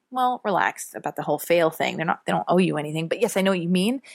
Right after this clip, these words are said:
And I feel the same way. I was just talking about this with one of my girlfriends. I think I talked about it on, on a podcast. I, a guy, even if I meet a guy and he's like, and let's say, even if I don't, if I don't even have a relationship happening with the guy yet,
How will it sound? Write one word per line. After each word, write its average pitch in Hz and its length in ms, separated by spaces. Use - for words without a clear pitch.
And 214 100
I 247 160
feel 277 160
the 277 80
same 320 260
way. 453 220
I 226 100
was 302 160
just 359 140
talking 359 280
about 349 160
this 349 120
with 349 100
one 370 100
of 359 40
my 359 100
girlfriends. 302 560
I 302 80
think 381 140
I 370 60
talked 359 240
about 359 120
it 359 40
on, 359 300
on 320 80
a 330 40
podcast. 320 680
I, 311 420
a 254 60
guy, 254 400
even 320 240
if 415 120
I 247 120
meet 220 380
a 202 80
guy 160 440
and 190 140
he's 190 260
like, 170 260
and 202 180
let's 240 200
say, 202 340
even 269 200
if 262 80
I 247 80
don't, 226 260
if 202 120
I 185 380
don't 208 140
even 190 140
have 175 140
a 170 40
relationship 170 440
happening 160 360
with 151 140
the 156 60
guy 156 200
yet, - 360